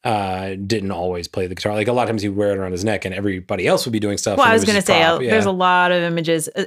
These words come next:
Speaker 2: in this where it's
Speaker 1: Yeah,
Speaker 2: more
Speaker 1: yeah.
Speaker 2: of an accessory.
Speaker 1: Yeah, and so that's, you know, he was never the, the best musician, but
Speaker 2: It's
Speaker 1: he
Speaker 2: a
Speaker 1: was
Speaker 2: very big fanny pack crossbody belt.
Speaker 1: <laughs> Yes, he did surround himself with great musicians, though.
Speaker 2: Yeah.
Speaker 1: Um, I would also say that, uh,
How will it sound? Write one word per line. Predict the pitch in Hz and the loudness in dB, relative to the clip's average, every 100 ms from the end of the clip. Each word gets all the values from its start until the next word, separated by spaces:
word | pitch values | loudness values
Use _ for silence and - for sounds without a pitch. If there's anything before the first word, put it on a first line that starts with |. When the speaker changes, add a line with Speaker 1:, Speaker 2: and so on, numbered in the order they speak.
| - | 0
Speaker 2:
in | 285 330 | 2 2
this | 170 139 180 | 2 0 0
where | 175 165 156 | 0 0 -2
it's | - 170 | 0 4
Speaker 1:
Yeah, | 147 160 | 4 4
Speaker 2:
more | 190 214 | 2 4
Speaker 1:
yeah. | 196 | 2
Speaker 2:
of | 175 | 2
an | 151 | -2
accessory. | - 143 - 170 190 196 _ _ - | -2 -4 -2 -2 -2 -4 _ _ 0
Speaker 1:
Yeah, | 131 87 120 | 0 0 -2
and | 110 | -2
so | 143 | 0
that's, | 135 127 - 127 | 0 0 -4 -4
you | 113 92 | -2 -2
know, | - | -4
he | 131 | -2
was | 123 | 0
never | 120 110 | 0 0
the, | 101 101 92 - - _ - | 0 0 -2 -8 -20 _ -4
the | |
best | 107 117 - | 0 0 0
musician, | 110 98 95 98 92 | -2 -2 -2 -2 -4
but | 90 95 92 _ _ - | -2 -4 -6 _ _ -6
Speaker 2:
It's | 185 | 0
Speaker 1:
he | 170 | 0
Speaker 2:
a | |
Speaker 1:
was | 151 | 2
Speaker 2:
very | 165 160 165 | 2 2 0
big | 151 - 151 147 | -4 0 0 0
fanny | - 151 143 160 | -4 -6 -4 -6
pack | 156 156 147 - _ | -6 -6 -6 -8 _
crossbody | - 139 143 143 127 131 135 | -8 -6 -6 -10 -10 -10 -12
belt. | - - | -12 -2
Speaker 1:
<laughs> | 120 | 0
Yes, | 120 135 104 - - | 2 2 0 -2 -2
he | 139 | 0
did | 143 233 | 0 0
surround | 190 160 196 | 0 0 0
himself | 127 98 92 | 0 -2 -2
with | 95 | -4
great | 104 90 | -4 -4
musicians, | 90 92 - 110 | -6 -6 -8 -10
though. | 98 101 101 _ - - | -6 -8 -8 _ -16 -8
Speaker 2:
Yeah. | 160 - | -8 -2
Speaker 1:
Um, | 123 113 113 117 - | 2 2 2 -2 -2
I | 135 | 0
would | 131 | 2
also | 127 131 127 | 2 0 0
say | 120 | 0
that, | 113 113 - - | 2 0 -2 -4
uh, | 110 107 104 101 | 0 0 0 -4